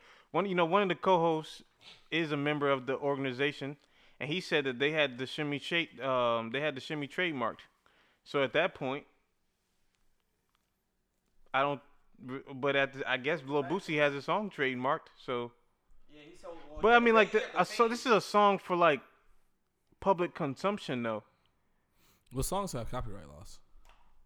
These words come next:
Speaker 1: Okay.
Speaker 3: So, I mean, what he,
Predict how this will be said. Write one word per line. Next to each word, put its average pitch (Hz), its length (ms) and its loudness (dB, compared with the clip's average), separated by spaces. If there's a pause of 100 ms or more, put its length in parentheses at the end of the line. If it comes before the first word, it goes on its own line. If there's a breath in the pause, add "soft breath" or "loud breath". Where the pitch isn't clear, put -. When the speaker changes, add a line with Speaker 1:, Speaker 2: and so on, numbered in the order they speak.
(1800)
Speaker 1:
Okay. 127 220 -2
Speaker 3:
So, 92 260 -10 (180)
I 101 60 -14
mean, 101 220 -12 (880)
what 107 180 -2
he, 101 120 -8